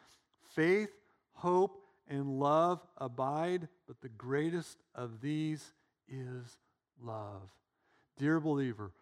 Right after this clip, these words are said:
where is your mind?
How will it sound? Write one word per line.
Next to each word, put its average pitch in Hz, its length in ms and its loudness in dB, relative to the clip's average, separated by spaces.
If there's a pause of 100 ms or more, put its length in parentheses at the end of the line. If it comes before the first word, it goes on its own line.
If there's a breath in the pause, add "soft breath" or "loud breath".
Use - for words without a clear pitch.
(260 soft breath)
where 156 600 2 (140)
is 151 540 2 (140)
your 120 140 -10
mind? 113 560 -10